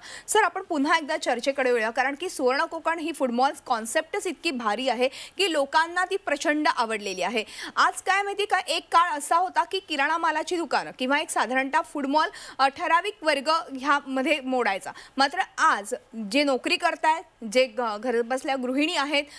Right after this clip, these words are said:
त्या देखील आता सुवर्ण कोकणच्या फूड मॉलच्या माध्यमातनं लोकांपर्यंत पोहोचलेले आहेत. त्या त्यांचा स्वतःचा व्यवसाय सुरू झालाय आणि घर बसल्या लाखोंचं उत्पन्न आता ते घेत आहेत. ही कॉन्सेप्ट नेमकी कशी असणार आहे, ह्या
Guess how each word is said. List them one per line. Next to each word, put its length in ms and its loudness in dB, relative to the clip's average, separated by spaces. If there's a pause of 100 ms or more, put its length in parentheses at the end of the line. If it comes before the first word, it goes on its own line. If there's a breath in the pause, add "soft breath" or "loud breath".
(160 loud breath)
त्या 160 4
देखील 320 -6
आता 220 2
सुवर्ण 300 -2
कोकणच्या 480 -2
फूड 200 -4
मॉलच्या 360 0
माध्यमातनं 680 0 (280 loud breath)
लोकांपर्यंत 680 0
पोहोचलेले 480 -2
आहेत. 220 -2
त्या 100 -2
त्यांचा 260 -4
स्वतःचा 400 -2
व्यवसाय 440 0
सुरू 200 -8
झालाय 260 2 (280 loud breath)
आणि 180 0
घर 260 0
बसल्या 300 -2
लाखोंचं 600 -2
उत्पन्न 400 -2
आता 320 0
ते 140 -2
घेत 260 -2
आहेत. 220 -2 (360 loud breath)
ही 280 2 (100)
कॉन्सेप्ट 520 0
नेमकी 300 -2
कशी 300 0
असणार 360 0
आहे, 260 2 (300 loud breath)
ह्या 160 4